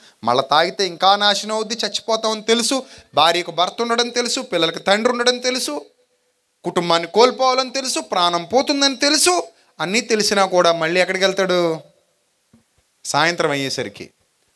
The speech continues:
వంద రెండు వందలు పట్టుకొని మళ్ళీ ఎక్కడికి వెళ్తాడు? ఆ షాపు దగ్గరికి వెళ్తాడు, మళ్ళీ అదే డబ్బా కొనుక్కుంటాడు,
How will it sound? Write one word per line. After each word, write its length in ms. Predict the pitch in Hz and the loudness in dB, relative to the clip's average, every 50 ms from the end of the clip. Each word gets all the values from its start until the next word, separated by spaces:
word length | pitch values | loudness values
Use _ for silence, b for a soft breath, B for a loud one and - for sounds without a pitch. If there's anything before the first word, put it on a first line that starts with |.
| _ _ - | _ _ -8
వంద 180 | 135 147 156 160 | -6 0 2 2
రెండు 240 | 160 160 156 156 | 4 4 2 0
వందలు 180 | 147 147 151 151 | -2 -2 -2 -2
పట్టుకొని 520 | 139 135 131 - - - 135 113 98 95 - - | 0 -2 -4 -4 -6 -8 -6 -6 -6 -10 -14 -10
మళ్ళీ 200 | 120 131 151 175 | -6 0 0 2
ఎక్కడికి 240 | 180 185 185 180 190 | 2 0 0 -2 -2
వెళ్తాడు? 460 | 190 185 190 185 160 127 110 - - - _ _ _ _ _ _ _ _ _ _ _ _ - | 0 0 0 0 0 0 -2 -4 -10 -16 _ _ _ _ _ _ _ _ _ _ _ _ -10
ఆ 120 | 104 120 | -8 -6
షాపు 380 | 117 - - 131 131 139 135 143 | -6 -2 2 2 4 4 2 2
దగ్గరికి 360 | 139 151 131 147 139 123 131 | -2 0 0 -2 -2 -2 -2
వెళ్తాడు, 500 | 127 117 113 104 120 110 107 101 90 90 - _ _ _ _ _ _ - | -2 -2 -2 -4 -4 -4 -4 -6 -10 -12 -16 _ _ _ _ _ _ -12
మళ్ళీ 180 | 117 117 117 | -6 -2 -2
అదే 200 | 120 117 127 135 | 2 4 4 4
డబ్బా 280 | 139 139 135 127 135 135 | 4 4 2 2 0 0
కొనుక్కుంటాడు, 720 | 127 127 123 117 - - 127 120 - 123 113 104 101 95 | 0 -2 -4 -6 -10 -12 -12 -8 -6 -6 -4 -4 -8 -10